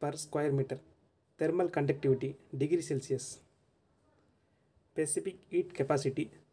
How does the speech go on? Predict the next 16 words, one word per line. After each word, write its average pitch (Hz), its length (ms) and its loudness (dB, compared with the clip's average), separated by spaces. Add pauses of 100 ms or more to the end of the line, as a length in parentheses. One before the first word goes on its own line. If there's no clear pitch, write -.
(580)
joule 175 340 6
per 156 240 4
kilogram 147 520 2 (500)
per 143 100 -2
Kelvin, 139 420 0 (800)
electric 160 420 0 (120)
charge 139 340 2 (640)
coulomb, 151 260 2 (920)
potential 165 500 0
different 139 380 4 (220)
volt, 139 280 -2 (920)
electric 165 400 2 (180)
resistant 156 580 0 (380)
ohm, 139 180 -2 (840)
electrical 165 500 -2
capacitance 160 680 0